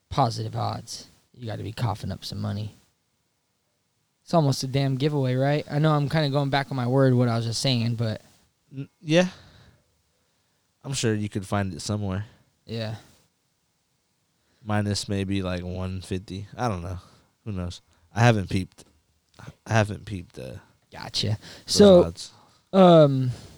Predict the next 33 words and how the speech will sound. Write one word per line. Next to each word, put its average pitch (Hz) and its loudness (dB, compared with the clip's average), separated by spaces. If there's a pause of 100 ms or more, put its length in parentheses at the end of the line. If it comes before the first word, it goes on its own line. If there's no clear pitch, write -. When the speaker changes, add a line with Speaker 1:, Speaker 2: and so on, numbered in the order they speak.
(600)
Speaker 1:
kinda 196 4
going 170 4
back 170 4
to 156 -4
my 151 0
whole 147 2
spiel 147 2
about 123 0
Ohio 123 0
State, 123 -8
but 113 -6 (320)
did 139 -6
you 151 2
think 160 0
the 147 2 (140)
college 151 2
football 151 0
season 156 0 (680)
was 123 0
it 127 2
a - -8
success - -6 (120)
or 98 -2
a - -6
mess? - -10 (200)
Speaker 2:
It 117 -8
was 127 2
a 107 2
mess. 95 -2
Speaker 1:
I 165 -4
think 262 -6
so, 175 0
too. 147 6